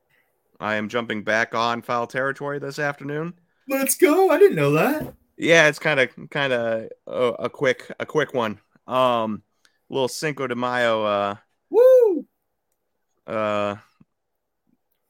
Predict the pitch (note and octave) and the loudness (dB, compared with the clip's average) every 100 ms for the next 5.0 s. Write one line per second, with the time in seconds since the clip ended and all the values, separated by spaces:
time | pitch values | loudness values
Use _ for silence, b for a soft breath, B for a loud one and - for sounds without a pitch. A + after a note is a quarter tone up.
0 | A#2 A#2 B2 A#2+ A#2 C3 C3 C3 - D3+ | -20 -4 0 2 0 -2 -2 -2 -2 0
1 | C#3 C3+ - - - C#3+ - - D3 D#3+ | 2 0 -8 -20 -20 -20 -20 -10 -4 -2
2 | E3 D#3 D3 C3+ - - - E3 - - | -2 -4 -4 -6 -12 -18 -14 -12 -14 -10
3 | E3+ E3 F#3 G3+ G3+ F3 D#3+ C#3 D3+ D3 | -8 -4 -4 -2 -6 -8 -10 -8 -6 -6
4 | D3+ C#3+ C#3+ C#3+ - D3 C#3+ C#3 C#3+ C#3+ | -4 -4 -6 -10 -8 -8 -6 -10 -12 -12